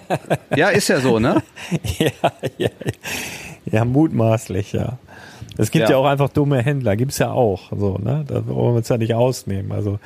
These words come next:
Speaker 1: wir
Speaker 2: Ja,
Speaker 1: haben ja auch
Speaker 2: aber
Speaker 1: schon mal, vielleicht schon mal Sachen gekauft, die, die wir dann doch nicht so teuer verkaufen konnten oder so schnell, wie wir es vielleicht
Speaker 2: Oder
Speaker 1: gedacht
Speaker 2: das wär auch
Speaker 1: hatten, ne?
Speaker 2: noch mal, ne? Eine Top fünf von so, von unseren
Speaker 1: <laughs>
Speaker 2: Fehl-, oder haben wir das nicht schon mal gemacht?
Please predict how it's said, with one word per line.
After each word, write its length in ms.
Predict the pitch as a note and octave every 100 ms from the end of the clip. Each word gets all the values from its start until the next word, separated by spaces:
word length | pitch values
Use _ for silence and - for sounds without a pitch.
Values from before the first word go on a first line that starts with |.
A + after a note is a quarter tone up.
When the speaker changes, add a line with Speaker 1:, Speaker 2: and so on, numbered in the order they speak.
| -
Speaker 1:
wir 120 | G#2+
Speaker 2:
Ja, 60 | G#2
Speaker 1:
haben 60 | A2+
ja 80 |
auch 140 | A#2 B2+
Speaker 2:
aber 140 | A2+
Speaker 1:
schon 80 | A#2+
mal, 240 | A#2+ B2 -
vielleicht 300 | - B2 B2
schon 100 | -
mal 120 | B2 A2+
Sachen 260 | B2+ D3
gekauft, 560 | B2 A2+ A#2+ B2 C#3+ -
die, 160 | A#2+
die 240 | A#2+ B2 A#2+
wir 80 | A#2
dann 220 | A#2 A2
doch 220 | B2 -
nicht 200 | - A#2+
so 160 | - A#2+
teuer 280 | B2 A#2+ A#2
verkaufen 440 | A2+ - A2+ A#2+
konnten 300 | G#2+ A2+ A#2+
oder 200 | G#2+ G#2
so 120 | G2+
schnell, 320 | G#2 - A2+ A2
wie 100 | A2
wir 60 |
es 80 | A2
vielleicht 140 | - B2
Speaker 2:
Oder 120 | B2+
Speaker 1:
gedacht 100 | A#2+
Speaker 2:
das 120 | - -
wär 120 | C#3+
auch 40 |
Speaker 1:
hatten, 80 | D3+
ne? 60 | D3+
Speaker 2:
noch 60 |
mal, 160 | C3 A#2+
ne? 60 | B2
Eine 180 | D3+
Top 200 | - D#3 -
fünf 240 | E3+ F3+
von 160 | D#3+ C#3
so, 400 | C#3 C#3 C3+ B2
von 220 | D3 C3
unseren 220 | C3+ B2
Speaker 1:
<laughs> 20 |
Speaker 2:
Fehl-, 320 | A2+ E3 D#3+ G#2 -
oder 140 | C3+
haben 120 | C3+ E3+
wir 60 |
das 160 | G3 D#3
nicht 100 | E3+
schon 100 | -
mal 100 | D#3
gemacht? 420 | C3 A#2 D4+ -